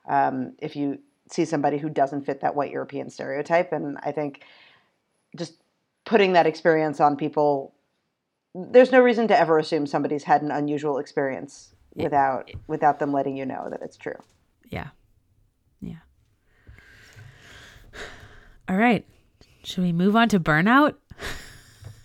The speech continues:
Speaker 1: Oh, man.
Speaker 2: Woo.
Speaker 1: Who's not psyched about burnout?
Speaker 2: <laughs>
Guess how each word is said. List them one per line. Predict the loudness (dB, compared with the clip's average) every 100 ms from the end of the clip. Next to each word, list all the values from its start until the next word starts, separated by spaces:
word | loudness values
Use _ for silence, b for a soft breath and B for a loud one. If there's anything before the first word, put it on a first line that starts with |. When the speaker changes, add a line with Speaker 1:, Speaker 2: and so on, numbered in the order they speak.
| B -20 0
Speaker 1:
Oh, | 4 6
man. | 6 4 2 -2
Speaker 2:
Woo. | 2 2 6
Speaker 1:
Who's | 4 6
not | 2 6
psyched | 6 6 8
about | 12 12 12
burnout? | 8 8 8 6 4 -10 -14 -12 -6
Speaker 2:
<laughs> | -2 0 2 0 2 0 2 -2 -4 -10 0 2 2 0 -4 -4